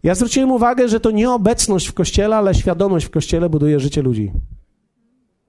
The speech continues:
Można być obecnym i nieświadomym. Można być obecnym i Jak wielu z was wie, że to nie jest znak świadomości? Albo można być zapatrzonym cały czas w jeden punkt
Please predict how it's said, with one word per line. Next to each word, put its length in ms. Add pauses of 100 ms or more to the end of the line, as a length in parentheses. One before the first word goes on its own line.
(380)
Można 260
być 160
obecnym 480
i 40
nieświadomym. 680
Można 260
być 160
obecnym 480
i 160 (2500)
Jak 140
wielu 160
z 60
was 200
wie, 140
że 80
to 120
nie 100
jest 160
znak 200
świadomości? 600 (1200)
Albo 240
można 300
być 140
zapatrzonym 520
cały 180
czas 200
w 40
jeden 240
punkt 440